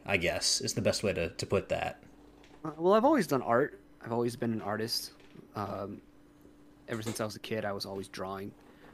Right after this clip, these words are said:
Speaker 2: I've always loved to draw. And, uh, I didn't know that you could, like,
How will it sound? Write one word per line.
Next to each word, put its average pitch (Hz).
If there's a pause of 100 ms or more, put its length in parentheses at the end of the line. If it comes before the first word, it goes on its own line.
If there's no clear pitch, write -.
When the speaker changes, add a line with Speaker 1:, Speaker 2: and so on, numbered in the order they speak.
(140)
Speaker 2:
I've 120
always 127
loved 117
to -
draw. 85 (760)
And, 120
uh, 117 (260)
I 135
didn't 170
know 123
that 90
you 107
could, -
like, 95